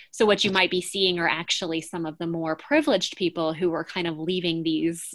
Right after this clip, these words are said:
voluntary associations and, you know,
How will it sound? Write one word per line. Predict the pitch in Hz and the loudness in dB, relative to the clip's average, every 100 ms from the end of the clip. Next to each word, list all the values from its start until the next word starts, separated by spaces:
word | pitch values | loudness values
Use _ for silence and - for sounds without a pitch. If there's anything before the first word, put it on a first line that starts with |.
| - | -6
voluntary | 180 165 175 170 165 | -4 -2 -2 -4 -4
associations | 156 160 165 160 - 156 165 | -6 -6 -4 -4 -4 -8 -10
and, | 151 160 - - - - | -10 -12 -14 -20 -20 -10
you | 185 | -4
know, | 156 | -4